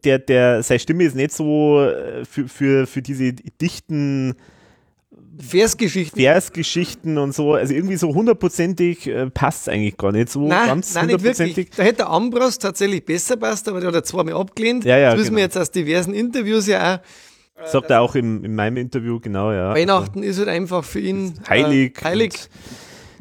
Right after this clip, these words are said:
Speaker 1: er möchte da nicht sich lustig drüber machen.
Speaker 2: Gut, aber ist ja auch dann wenigstens eine Aussage.
Speaker 1: Genau.
Speaker 2: Ähm,
Speaker 1: Ja.
Speaker 2: aber der, glaub ich, hätt's besser intonieren können
Speaker 1: Mhm.
Speaker 2: oder passender noch, könnte man schon vorstellen, weil mit seiner Stimme noch ein bisschen mehr drin ist.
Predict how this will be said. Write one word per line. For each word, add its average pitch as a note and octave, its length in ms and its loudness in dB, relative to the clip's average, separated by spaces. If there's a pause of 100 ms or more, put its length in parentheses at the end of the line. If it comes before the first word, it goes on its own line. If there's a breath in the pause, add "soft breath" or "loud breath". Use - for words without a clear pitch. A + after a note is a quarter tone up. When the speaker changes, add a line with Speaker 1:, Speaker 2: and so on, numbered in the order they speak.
Speaker 1:
er G#2 120 0
möchte A2 320 0
da G#2 60 4
nicht G2+ 240 2
sich - 360 -6 (260)
lustig C3+ 360 0
drüber A#2+ 220 4
machen. A#2+ 180 4
Speaker 2:
Gut, C#4 60 8
aber B3 140 2
ist B3 160 0
ja B3 180 0
auch A3 60 2
dann G3+ 200 -2
wenigstens G3 420 -4
eine E3 120 -4
Aussage. F#3+ 720 -2 (160)
Speaker 1:
Genau. F#2 300 0
Speaker 2:
Ähm, D#3 480 -2
Speaker 1:
Ja. F#2 140 0 (240)
Speaker 2:
aber F3 340 2 (200 soft breath)
der, F#3+ 100 2
glaub G3+ 220 2
ich, D#3+ 100 0
hätt's - 320 -2 (400)
besser G3 320 2
intonieren D#3+ 580 -4
können A3 540 -4
Speaker 1:
Mhm. A#2 220 0
Speaker 2:
oder F3 100 2
passender A#3 560 -2
noch, A#3 220 -2
könnte G#3+ 300 -4
man F3+ 120 -4
schon F#3 140 -6
vorstellen, G3+ 420 -2
weil F3 100 4
mit E3+ 160 -4
seiner F3+ 200 -4
Stimme G#3+ 320 2
noch F#3 140 0
ein F3 60 -4
bisschen F3+ 240 0
mehr E3+ 300 2
drin G#3+ 240 2
ist. A#3+ 260 -4